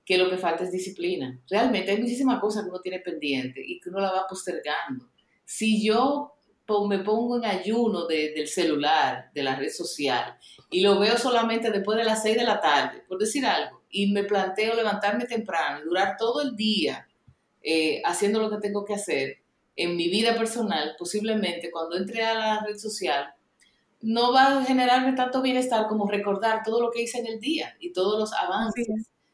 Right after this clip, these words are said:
Speaker 1: que pudiste hacer. Entonces,
Speaker 2: Cornelia,
Speaker 1: de
Speaker 2: yo no
Speaker 1: verdad que
Speaker 2: quiero que
Speaker 1: sí.
Speaker 2: acabemos porque nos quedan nueve minutos,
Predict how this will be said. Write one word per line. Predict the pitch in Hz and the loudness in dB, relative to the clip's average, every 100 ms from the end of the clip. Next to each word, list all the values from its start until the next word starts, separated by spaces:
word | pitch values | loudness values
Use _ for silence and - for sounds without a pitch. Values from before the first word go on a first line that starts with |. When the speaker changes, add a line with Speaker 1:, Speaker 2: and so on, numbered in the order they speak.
| _ - | _ -4
Speaker 1:
que | 180 | -2
pudiste | 175 170 175 185 | 0 0 0 -2
hacer. | - 135 120 - _ _ _ | -4 -4 -8 -10 _ _ _
Entonces, | - - 185 226 208 | -12 -2 0 2 2
Speaker 2:
Cornelia, | 269 262 294 330 | 4 4 6 4
Speaker 1:
de | 311 | 4
Speaker 2:
yo | |
no | 330 | 2
Speaker 1:
verdad | 339 | 2
que | 349 | 2
Speaker 2:
quiero | 359 196 | 2 2
que | 359 320 | 0 2
Speaker 1:
sí. | |
Speaker 2:
acabemos | 302 233 208 208 214 | 2 2 0 -2 -8
porque | - 226 240 233 | -6 -4 0 0
nos | 233 | 0
quedan | 240 269 294 247 | 2 2 4 2
nueve | 226 220 262 | 2 2 2
minutos, | 294 220 165 156 247 - | 2 2 -2 -4 -10 -14